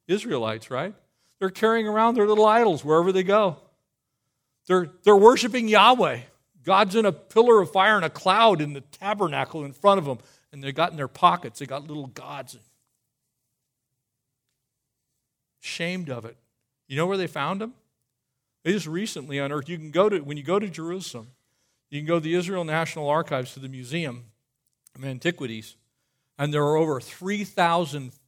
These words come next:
five hundred little tiny gods ranging, ranging from about three inches tall to about twelve inches tall that were found in Jewish settlements. They had their idols, and they had Yahweh.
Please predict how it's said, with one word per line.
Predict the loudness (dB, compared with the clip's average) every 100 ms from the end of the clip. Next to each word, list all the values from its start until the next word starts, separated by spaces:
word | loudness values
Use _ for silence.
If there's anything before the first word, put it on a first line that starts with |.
| 2
five | 4 4 2 -2
hundred | -8 -12 -8 -8 -8 -12 -16 -18 _ _ _ _ _ -8
little | -4 -4
tiny | -4 -4 -4 -4
gods | -2 0 -2 -8
ranging, | -10 -8 -8 -10 -12 -14
ranging | -12 -10 -10 -14
from | -12
about | -6 -4 -6
three | -10 -8
inches | -8 -10 -14
tall | -4 -2 -2 -4 _ _ _ -12
to | -6
about | -4 -4
twelve | -4 -2 0
inches | -4 -14 -18
tall | -12 -10 -10 -14 _ _ _ _ _
that | -12 -10
were | -12
found | -6 -4 -4 -6
in | -12
Jewish | -14 -10 -8 -8 -10 -14
settlements. | -10 -6 -6 -10 -16 -20 -20 _ _ _ _ _ _ _ _ _ _ _ _ _ _ _ _ _ _ _ _ _ _ _ _ _ _ _ _ _ _ _
They | -20
had | -18
their | -10 -4
idols, | -2 -4 -10 -16 -20 _ _ _
and | -20
they |
had | -20 -20
Yahweh. | -18 -20 -20